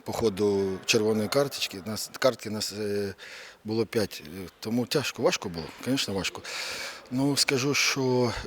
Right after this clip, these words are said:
е, то, що ми домовлялись, от там три м'ячі, котрі ми пропустили, ми за них, е, за, за них розмовляли і ми допустили такі помилки.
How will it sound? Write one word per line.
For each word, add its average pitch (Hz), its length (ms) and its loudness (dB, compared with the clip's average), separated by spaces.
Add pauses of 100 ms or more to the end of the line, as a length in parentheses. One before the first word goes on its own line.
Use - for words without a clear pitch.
(120)
е, 101 60 -8
то, 123 120 -2
що - 140 0
ми 123 120 6
домовлялись, 131 680 6
от 120 100 -2 (340)
там 98 260 -2
три 127 240 6
м'ячі, 117 540 4 (600)
котрі 117 280 2
ми 117 160 4
пропустили, 120 680 4
ми 120 260 6
за 117 160 4
них, 120 260 2
е, 113 240 4
за, 117 120 4
за 113 260 0
них 120 160 2
розмовляли 131 640 2 (120)
і 117 720 4 (380)
ми 127 100 -2
допустили 120 460 0
такі - 180 -6
помилки. 117 500 -2